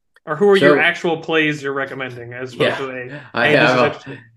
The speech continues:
Speaker 2: Yeah, I have a lot of guys I like at running back. The problem's gonna be narrowing them down. So we're going to Le'Veon Moss,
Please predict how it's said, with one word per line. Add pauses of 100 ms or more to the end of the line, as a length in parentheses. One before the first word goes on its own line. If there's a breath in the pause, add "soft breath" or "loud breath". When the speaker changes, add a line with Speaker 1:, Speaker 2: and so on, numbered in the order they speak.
(120)
Speaker 2:
Yeah,
I
have
a
lot
of
guys
I
like
at
running
back.
The
problem's
gonna
be
narrowing
them
down.
So
we're
going
to
Le'Veon
Moss,